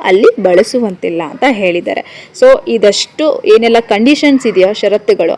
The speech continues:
ಅವದನ್ನೆಲ್ಲ ನೋಡಿ ನೀವು ನಿಮ್ಗೆ ಎಲ್ಲವೂ ಅಕ್ಸೆಪ್ಟೇಬಲ್ ಇದ್ದಲ್ಲಿ ಅರ್ಜಿಯನ್ನ ಹಾಕಿ. ನೆಕ್ಸ್ಟ್ ಒಂದಷ್ಟು ಇಂಪಾರ್ಟೆಂಟ್ ಇಲ್ಲಿ ನೋಡ್ಬಿಡೋಣ. ನೋಡಿ, ಆ ಒಂದೇ ವಿಷಯದಲ್ಲಿ ಹೆಚ್ಚು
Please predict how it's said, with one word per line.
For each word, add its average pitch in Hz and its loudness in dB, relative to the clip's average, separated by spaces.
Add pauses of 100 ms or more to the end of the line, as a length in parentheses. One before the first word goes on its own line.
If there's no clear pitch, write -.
ಅವದನ್ನೆಲ್ಲ 196 0
ನೋಡಿ 233 2 (140)
ನೀವು 196 -4 (260)
ನಿಮ್ಗೆ 233 2
ಎಲ್ಲವೂ 262 0
ಅಕ್ಸೆಪ್ಟೇಬಲ್ 233 0
ಇದ್ದಲ್ಲಿ 196 2 (100)
ಅರ್ಜಿಯನ್ನ 202 0 (120)
ಹಾಕಿ. 185 0 (440)
ನೆಕ್ಸ್ಟ್ - -4 (280)
ಒಂದಷ್ಟು 233 0
ಇಂಪಾರ್ಟೆಂಟ್ 285 2
ಇಲ್ಲಿ 233 4
ನೋಡ್ಬಿಡೋಣ. 202 2 (480)
ನೋಡಿ, 247 4 (100)
ಆ - 0 (240)
ಒಂದೇ 302 2
ವಿಷಯದಲ್ಲಿ 269 4 (140)
ಹೆಚ್ಚು 240 0